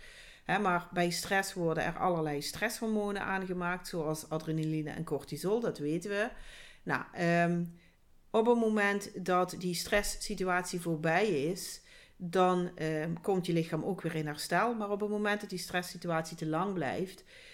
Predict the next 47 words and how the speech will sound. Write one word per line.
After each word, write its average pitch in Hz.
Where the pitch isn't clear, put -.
ja, 202
dan 208
b-, 214
blijft 240
dat 214
continu 262
aan. 175
Dus 196
je 220
staat 294
ook 165
continu 156
aan. 147
En 175
ik 185
kom 190
ook 185
heel 165
veel 160
mensen 160
tegen 240
die 160
zeggen 170
ook: 147
"Ik -
sta -
gewoon 170
vierentwintig 147
uur 131
per 127
dag 123
aan." 170
Nou, -
ehm, 170
dat 170
vierentwintig 190
uur 175
per 170
dag 156
aanstaan, 175
dat 185
vindt 185
je 165
lijf 170
gewoon 147
niet 147
fijn. 170